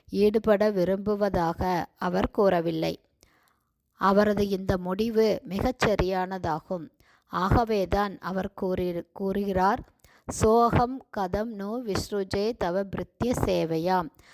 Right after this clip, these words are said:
ஆகவே தங்களை நேருக்கு நேராக தரிசிக்கக்கூடிய முறையில் எனக்கு உதவிய என் ஆன்மீக குருவின் சேவையை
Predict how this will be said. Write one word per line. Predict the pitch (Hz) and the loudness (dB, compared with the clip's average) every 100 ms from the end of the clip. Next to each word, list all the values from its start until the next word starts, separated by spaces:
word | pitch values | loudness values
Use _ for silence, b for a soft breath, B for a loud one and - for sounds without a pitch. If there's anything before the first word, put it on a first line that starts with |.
| b b | b b
ஆகவே | 185 190 202 214 226 - b b _ | 0 2 4 4 4 0 b b _
தங்களை | - 196 208 214 202 | 0 2 4 4 4
நேருக்கு | 180 196 220 247 254 | 0 -2 -2 -2 -4
நேராக | 226 190 202 208 208 220 247 175 | -4 -2 0 0 0 0 -2 0
தரிசிக்கக்கூடிய | 175 190 - 220 226 220 208 196 202 208 | 0 -2 -6 -4 -4 -4 -2 0 0 0
முறையில் | 175 180 175 202 185 - b b b b b - | 0 0 2 2 0 -4 b b b b b -2
எனக்கு | 202 202 214 226 | 2 2 2 2
உதவிய | 196 190 220 226 208 208 175 - | 2 4 2 2 2 2 2 -2
என் | 190 185 | -6 -2
ஆன்மீக | 180 185 208 220 233 247 269 | -2 -2 -4 -4 -2 0 0
குருவின் | 220 190 190 196 214 - | 0 0 0 0 -4 -2
சேவையை | 190 175 175 180 196 196 | -2 -2 -2 -2 0 0